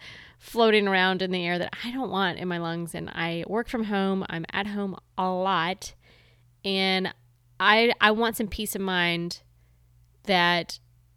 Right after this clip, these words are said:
the air that I'm breathing in is not extra, extra toxic, right? Because it has been shown that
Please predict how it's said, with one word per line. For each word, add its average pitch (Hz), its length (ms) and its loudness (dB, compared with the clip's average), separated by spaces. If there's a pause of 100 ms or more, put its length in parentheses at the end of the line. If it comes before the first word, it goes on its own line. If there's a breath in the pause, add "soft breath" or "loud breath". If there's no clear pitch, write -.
the 190 200 -2
air 196 180 4
that 180 100 -2
I'm 175 200 0
breathing 180 360 -4
in 233 260 0
is 190 220 -6
not 175 320 -4 (200)
extra, - 280 -12
extra 208 240 -10
toxic, 269 480 -8
right? 185 240 -8 (520 loud breath)
Because 220 240 -4
it 214 80 0
has 233 220 4
been 226 140 2
shown 190 500 4
that 180 420 2